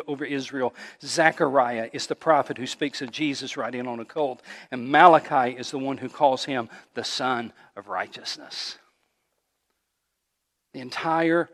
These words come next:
Old Testament points to our Savior, the Lord Jesus Christ. And if we miss that, we miss the whole point of the Bible.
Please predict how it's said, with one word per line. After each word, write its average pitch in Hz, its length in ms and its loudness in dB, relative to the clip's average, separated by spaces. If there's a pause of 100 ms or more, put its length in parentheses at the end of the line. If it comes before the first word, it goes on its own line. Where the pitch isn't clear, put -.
Old 139 380 -4 (100)
Testament 123 560 -10 (1400)
points - 800 -6
to 151 100 -6
our 117 220 -4
Savior, 127 680 -8 (1040)
the 117 80 -10
Lord 117 260 -10
Jesus 107 380 -16
Christ. - 600 -18 (1700)
And 123 120 -6
if 135 180 -6
we 170 340 -2
miss 151 360 -6 (100)
that, 120 360 -4 (120)
we 147 220 -4
miss 127 360 -10
the 110 120 -12
whole 113 320 -10
point 107 540 -12
of 120 100 -18
the - 80 -20
Bible. - 400 -12